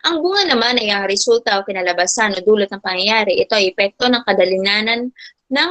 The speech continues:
pangyayari o sa Ingles, tinatawag rin itong effect. May dalawa,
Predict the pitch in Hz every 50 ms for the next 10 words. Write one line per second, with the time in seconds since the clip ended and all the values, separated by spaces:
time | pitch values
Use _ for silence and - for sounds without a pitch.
0 | 359 - 302 269 247 233 220 208 196 190 185 185 185 190 190 202 - - _ -
1 | 285 330 359 370 359 - - _ _ _ _ _ _ _ _ _ - - - 202
2 | - 208 208 208 208 240 302 359 269 247 247 - - 262 233 226 226 - 202 196
3 | 196 190 196 202 196 196 190 190 - 214 220 254 302 330 - _ _ _ _ _
4 | _ 196 185 - - - - - - - - - _ _ _ _ _ _ _ _
5 | _ _ _ _ _ _ _ _ _ _ _ _ 254 262 339 415 359 320 302 294
6 | 277 269 262 254 247 247 240 247 247 247 254